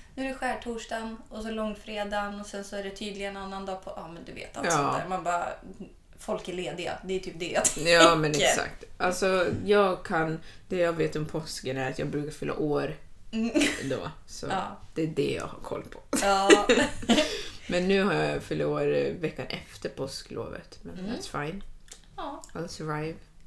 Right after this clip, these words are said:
Speaker 1: Min pappa fyller ju år.
Speaker 2: Just det, jag tänkte på det.
Speaker 1: Ja. Idag när vi spelar in det här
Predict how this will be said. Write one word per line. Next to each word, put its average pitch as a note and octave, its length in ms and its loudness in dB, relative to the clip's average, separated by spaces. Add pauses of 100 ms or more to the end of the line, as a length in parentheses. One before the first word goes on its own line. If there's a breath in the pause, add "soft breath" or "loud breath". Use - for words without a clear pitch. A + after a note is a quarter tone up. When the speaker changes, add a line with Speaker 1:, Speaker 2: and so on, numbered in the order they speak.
(280)
Speaker 1:
Min A#3+ 260 -6
pappa F#3 280 -12
fyller E3 260 -12
ju E3+ 160 -12
år. F3+ 300 -6 (220)
Speaker 2:
Just F#3 300 -4
det, - 160 0 (180)
jag - 100 -14
tänkte A3 240 -2
på - 80 -10
det. - 80 -12 (180)
Speaker 1:
Ja. F#3 360 -8 (520)
Idag G#3+ 460 -2
när D#3+ 140 -10
vi A#3 140 -6
spelar - 380 -10
in D#3 160 -10
det D#3 100 -12
här - 280 -8